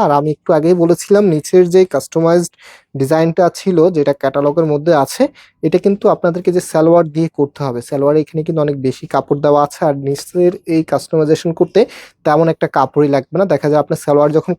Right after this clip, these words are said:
কাটিং করবে, কিছু কাপড় এমনিতেই থেকে যাবে, সেটা দিয়ে করে নিতে পারবেন। আর এটা হচ্ছে দোপাট্টাটা,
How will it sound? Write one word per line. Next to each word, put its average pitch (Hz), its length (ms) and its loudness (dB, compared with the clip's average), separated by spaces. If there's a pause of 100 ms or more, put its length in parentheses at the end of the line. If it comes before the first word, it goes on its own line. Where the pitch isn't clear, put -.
কাটিং 151 220 -2 (100)
করবে, 165 180 2 (100)
কিছু 165 160 -10 (100)
কাপড় 151 300 0
এমনিতেই 143 340 -2
থেকে 185 220 0
যাবে, 156 160 2 (380)
সেটা 170 280 2
দিয়ে 165 200 4
করে 160 220 2
নিতে 131 200 -8
পারবেন। 117 260 -4 (400)
আর 135 60 0 (180)
এটা 196 160 2 (120)
হচ্ছে - 300 -6 (180)
দোপাট্টাটা, 131 540 -6